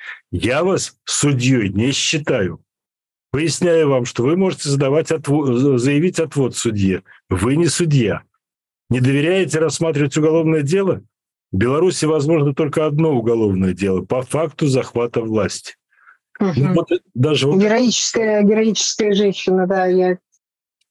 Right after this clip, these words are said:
Speaker 1: Это, это просто что-то невероятное, да, и вот, э, она такая, и я знаю, что она, это не показушная какая-то рисовка, она может выдержать очень много, но, видимо, там, э, настолько уже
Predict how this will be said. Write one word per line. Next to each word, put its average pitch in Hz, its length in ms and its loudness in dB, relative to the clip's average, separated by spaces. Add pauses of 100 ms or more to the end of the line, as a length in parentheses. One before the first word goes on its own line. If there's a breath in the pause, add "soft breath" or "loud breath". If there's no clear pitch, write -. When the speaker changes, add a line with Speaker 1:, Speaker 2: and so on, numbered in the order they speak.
(160)
Speaker 1:
Это, 127 320 -4 (160)
это 123 260 -2
просто 160 280 -2
что-то 165 300 -4
невероятное, 156 720 0
да, 120 180 0
и 202 60 2
вот, 180 340 2
э, 156 360 2 (540 soft breath)
она 143 260 0
такая, 196 560 0
и 120 120 4
я 143 140 4
знаю, 185 380 0
что 170 240 0
она, 170 500 0 (880)
это 123 240 -2
не 151 140 2
показушная 160 800 0
какая-то 147 480 -2
рисовка, 135 640 -2
она 131 160 0
может 190 640 0
выдержать 156 460 0
очень 165 260 0
много, 117 380 2
но, 123 100 2
видимо, 147 400 0
там, 151 420 0
э, 131 220 2
настолько 160 600 0
уже 131 460 2